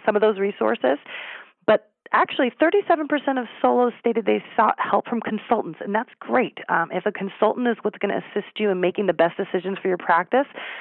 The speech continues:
I highly recommend. In fact, that was the same number across firms of all sizes. Consultants were consistently ranked as a top influencer in technology decisions, closely followed by peers, staff feedback, and expert reviews. If you go to the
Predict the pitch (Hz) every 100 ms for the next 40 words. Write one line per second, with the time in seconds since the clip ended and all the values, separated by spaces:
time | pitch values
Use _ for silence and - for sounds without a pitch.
0 | - - 185 170 - 262 247 233 233 220
1 | 175 - 180 - 185 - 214 190 175 -
2 | 190 202 190 170 190 240 - 175 - 180
3 | 175 - 196 185 165 170 156 147 - 82
4 | 82 - 76 - - 190 233 254 226 -
5 | 180 196 180 196 - 196 185 165 175 165
6 | 151 - 165 - 170 156 165 151 - 147
7 | - - - _ _ 196 180 165 156 147
8 | 147 156 135 131 - 117 104 101 - -
9 | - 285 311 - 254 262 262 - 240 226
10 | 220 - 196 202 - 180 180 175 175 -
11 | 156 - 269 214 165 143 170 - _ _
12 | _ _ _ _ _ - - 214 233 220
13 | 220 233 202 220